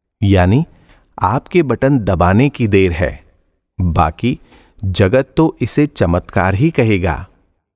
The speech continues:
हम यही तो कहना चाहते हैं कि इसे यदि चमत्कार ठहराएंगे, तो जगत को तो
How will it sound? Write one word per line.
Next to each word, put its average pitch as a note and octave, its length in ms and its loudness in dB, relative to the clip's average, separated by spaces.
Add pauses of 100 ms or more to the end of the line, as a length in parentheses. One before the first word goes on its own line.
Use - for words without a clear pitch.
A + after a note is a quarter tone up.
(260)
हम D3+ 180 2
यही G#2 360 0
तो F3+ 140 0
कहना A2 340 2
चाहते G2+ 400 0
हैं G2+ 180 0
कि C#3 240 -2 (580)
इसे A2+ 220 0
यदि C3+ 300 2
चमत्कार G2+ 600 0
ठहराएंगे, G2+ 760 0 (500)
तो C3 100 4
जगत G#2 520 0
को A#2+ 120 2
तो - 280 0